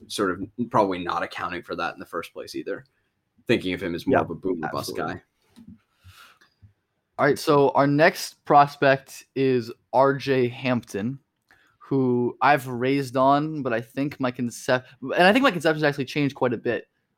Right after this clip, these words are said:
Speaker 2: or at least a little bit, but I have, I've raised on him. Um, where did you have R J Hampton preseason last year?
Speaker 1: I had R J, I need to check. I think, like, fourteenth,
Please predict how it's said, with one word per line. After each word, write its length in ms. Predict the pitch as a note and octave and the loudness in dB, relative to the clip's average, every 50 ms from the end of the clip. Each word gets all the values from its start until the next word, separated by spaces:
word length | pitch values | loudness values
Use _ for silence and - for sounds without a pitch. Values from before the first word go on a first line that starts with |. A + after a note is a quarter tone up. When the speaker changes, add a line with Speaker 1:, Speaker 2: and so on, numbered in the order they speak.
| _ _ | _ _
Speaker 2:
or 140 | - A#2+ A2+ | -2 0 0
at 80 | F2+ C#3 | 2 0
least 160 | D#3+ D3 - | 0 0 0
a 40 | A#2+ | 0
little 180 | B2 B2 B2 | 2 2 2
bit, 260 | G#2+ A#2 G#2+ G#2 - _ | 2 0 -2 -4 -4 _
but 120 | - B2+ B2+ | 2 4 4
I 60 | B2+ | 4
have, 200 | D3 D#3+ D#3+ C3+ | 4 4 2 4
I've 240 | - C#3 C#3 B2 A#2+ | 2 2 2 0 0
raised 240 | A#2 B2 C3 B2 | 0 0 0 0
on 100 | B2 A2+ | -2 -2
him. 260 | A2+ A2 G#2+ - - - - - | -4 -6 -8 -8 -12 -10 -4 0
Um, 380 | B2 B2 A#2+ A#2+ A2+ G#2 E2+ - | 2 2 2 2 -2 -4 -4 -2
where 140 | B2+ C#3 D#3 | 0 2 2
did 80 | E3 | 4
you 80 | E3+ F3 | 6 6
have 80 | D3 A#2+ | 6 6
R 140 | B2 C3+ | 6 4
J 100 | C3+ C3+ | 4 2
Hampton 540 | B2+ B2+ A#2+ A#2+ A#2+ - A#2 A2 A2 G#2+ - _ _ - - - | 0 -2 -2 -4 -4 -4 -6 -6 -6 -6 -10 _ _ -20 -16 -8
preseason 400 | - C3 B2 - A#2 A2 A2+ - | -4 -4 -4 -4 -6 -10 -10 -8
last 280 | - F#2+ F#2+ B2+ - - | -6 -6 -6 -8 -8 -12
year? 160 | - - - _ _ _ _ _ _ _ - | -18 -20 -20 _ _ _ _ _ _ _ 4
Speaker 1:
I 160 | B2+ D#3 F#3+ | 6 6 8
had 140 | A#3 A#3+ A3+ | 8 8 8
R 140 | G#3+ G#3+ G#3+ | 8 8 8
J, 560 | G#3 A3 G#3+ G#3+ G#3 G#3 G3+ G3 F#3+ F3+ - - - | 8 6 8 10 10 10 10 10 8 6 4 2 -4
I 220 | - - C3 C3 C3 | -12 -10 -6 -4 -2
need 140 | C#3+ D3 C3+ | -2 -2 -4
to 80 | D3 | -6
check. 200 | C3+ - B2+ - - | -6 -6 -6 -6 -4
I 80 | - C3 | -4 -4
think, 280 | C3+ - G3+ G#3+ G#3 | -2 -2 -2 -2 0
like, 240 | - G#3 E3 C#3+ C#3 - - _ _ _ | 0 2 2 0 0 -4 -14 _ _ _
fourteenth, 880 | A#2+ A#2 B2+ C#3 C3+ C3+ - - - A2+ G#2+ A2 C3+ D#3+ E3 - - | -4 -2 0 0 -2 -4 -8 -14 -10 -6 -4 -4 -4 -4 -6 -8 -16